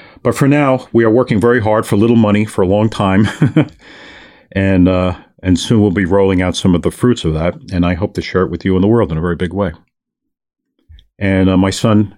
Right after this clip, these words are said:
Dan, is here, and we can talk about those things if he wishes,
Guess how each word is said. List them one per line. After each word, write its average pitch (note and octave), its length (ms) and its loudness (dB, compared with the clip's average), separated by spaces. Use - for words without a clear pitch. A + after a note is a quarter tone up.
Dan, F#2+ 180 0
is F#2+ 140 -2
here, G#2+ 340 -2
and F2 320 0
we G2 100 -4
can F2+ 200 0
talk - 280 -4
about F2 280 -4
those F#2+ 240 -2
things F#2+ 340 0
if E2+ 100 -4
he F2 100 -4
wishes, E2+ 520 -6